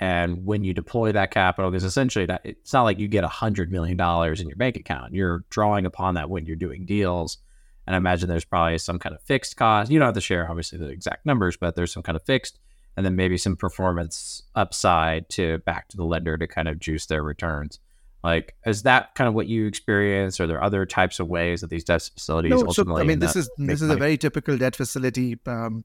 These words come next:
Speaker 2: in which there is a fixed cost that is there. Um, it could be a fixed cost. And now, given the,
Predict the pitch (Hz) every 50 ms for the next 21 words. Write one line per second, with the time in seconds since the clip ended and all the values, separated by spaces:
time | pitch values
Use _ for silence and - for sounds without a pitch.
0 | _ _ - 135 127 127 120 139 131 123 - - - _ _ _ _ _ _ _
1 | - 139 131 135 120 127 117 - - 156 - - - - 143 135 135 123 - 143
2 | 127 123 123 110 - - 127 123 120 117 113 110 - _ _ _ _ _ _ -
3 | - 117 113 113 117 113 - - - 123 - - 139 127 120 123 123 110 - -
4 | 160 143 - - - - 175 170 190 202 - - - - - 123 123 120 123 127
5 | 127 143 156 160 160 156 _ _ _ _ _ - 117 107 135 143 131 156 160 160
6 | 151 127 113 143 139 139 135 131 131 127 -